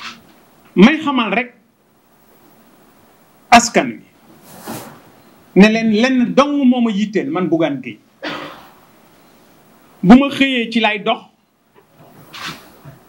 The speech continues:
bu ma yeewoo moom lay yeewoo, ba ba may tëdd. Lépp loo xam ne mun naa daaneel nguuru Macky Sall, jële fi Benno Bokk Yaakaar,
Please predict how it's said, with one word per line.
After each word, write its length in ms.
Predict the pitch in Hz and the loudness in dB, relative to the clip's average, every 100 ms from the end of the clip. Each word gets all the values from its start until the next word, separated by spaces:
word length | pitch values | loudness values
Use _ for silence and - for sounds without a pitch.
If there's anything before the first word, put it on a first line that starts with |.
| _ _ _ - | _ _ _ 4
bu 160 | 185 | 6
ma 100 | 269 | 6
yeewoo 560 | 262 262 262 254 233 180 | 4 -2 -2 -4 -4 -4
moom 260 | 160 220 220 | -2 0 2
lay 220 | 208 208 | 0 -2
yeewoo, 580 | 208 233 233 233 247 - _ | -2 -2 -4 -6 -8 -12 _
ba 140 | 175 226 | -2 0
ba 140 | 247 | 2
may 160 | 240 240 | 0 0
tëdd. 340 | - 240 160 - - _ _ _ _ _ _ _ - - | -2 -4 -6 -20 -20 _ _ _ _ _ _ _ -14 4
Lépp 400 | 175 247 320 320 - - - _ - - - - | 4 6 2 -2 -8 -18 -20 _ -20 -20 -20 4
loo 240 | 202 220 220 | 4 4 0
xam 240 | 214 208 | 0 2
ne 100 | 185 | 2
mun 280 | 185 226 220 | 4 4 2
naa 180 | 202 175 | -2 -4
daaneel 680 | 160 202 208 208 214 226 247 | -2 -2 -4 -6 -6 -10 -6
nguuru 460 | 165 196 269 240 | 0 4 4 2
Macky 260 | 202 226 220 | 0 -4 -6
Sall, 340 | - - - - _ _ _ _ _ _ 165 | -6 -8 -8 -20 _ _ _ _ _ _ 4
jële 300 | 180 247 240 | 6 6 4
fi 120 | 214 | 0
Benno 420 | 147 220 220 214 | 2 2 2 0
Bokk 280 | 165 214 214 | 0 0 0
Yaakaar, 520 | 185 180 170 127 120 | 0 -2 -4 -12 -14